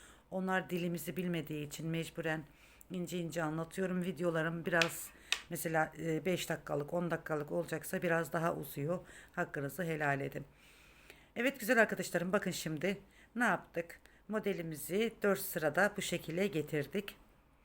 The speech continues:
Şimdi modelimizin yine beşinci sırasında model kurulumu yapıyoruz. Kenar ilmeğimi örmeden aldım. Üç tane buradaki bir, iki, üç. Tersi yaptım. Kenar ilmeğimi de ters olarak kabul ediyorum.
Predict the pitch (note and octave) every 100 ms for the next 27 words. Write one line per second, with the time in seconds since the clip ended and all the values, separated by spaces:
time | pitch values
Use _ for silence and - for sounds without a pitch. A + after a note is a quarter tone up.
0 | - - - - - C4+ A#3 B3+ B3+ F#3
1 | E3+ D#3+ G#3+ G#3+ - G3 F#3 G#3 - G3+
2 | G3 F3 E3 - D3+ - D#3+ G3+ F3+ E3+
3 | F#3+ - F3 E3+ D#3+ D3+ C#3+ C#3+ F#3+ F#3+
4 | F#3+ - - - - - - G3+ F3 D#3+
5 | D#3+ D#3 F3 E3 D#3+ D3 D3+ F3+ F3+ F3
6 | F#3 - - - D#3+ D3 C#3+ C#3+ E3 D3
7 | C#3+ D3+ D3 D3+ D#3 - - _ _ _
8 | _ _ _ _ _ E3+ D#3 - - D3
9 | C#3+ C#3+ - _ _ _ _ _ - D#3+
10 | - - - F3 D#3 - A3 D#3 - C#3
11 | - F#3 D#3+ D#3 D#3 D3+ F3 - F3+ D3+
12 | D3 C#3+ D3 - D#3 D#3 D#3+ E3